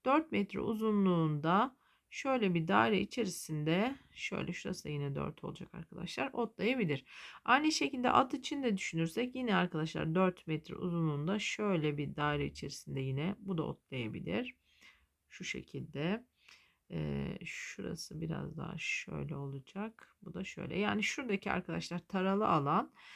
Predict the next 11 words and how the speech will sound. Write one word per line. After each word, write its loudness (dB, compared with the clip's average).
e, 0
bizim 0
için, -4
e, 0
ortak -2
olarak -2
otlayabileceği -4
bölge. 0
Bu 0
olasılığı -2
soruyor. -2